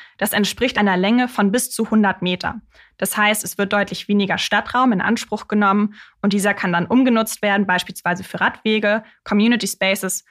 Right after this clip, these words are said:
oder eben begrünt werden. Was ich persönlich problematisch sehe im Hinblick auf Carsharing, ist tatsächlich der Einfluss auf unser persönliches Fahrverhalten.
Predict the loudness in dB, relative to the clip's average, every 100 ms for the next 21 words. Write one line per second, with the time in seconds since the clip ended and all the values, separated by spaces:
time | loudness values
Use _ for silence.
0 | _ _ -2 0 0 0 -2 -2 -4 -4
1 | -6 -12 -14 -18 _ _ _ _ _ -4
2 | -2 -4 -2 -2 0 2 2 -2 -10 _
3 | _ -2 0 2 2 2 0 -4 -2 0
4 | 0 0 0 2 0 -2 -10 -4 0 0
5 | 0 0 0 -2 -16 -20 _ -4 -2 0
6 | 0 -2 -2 -2 0 0 0 -4 0 0
7 | 0 -2 -2 -4 -4 0 0 -2 -10 -4
8 | -2 -2 -4 -6 -8 -8 -10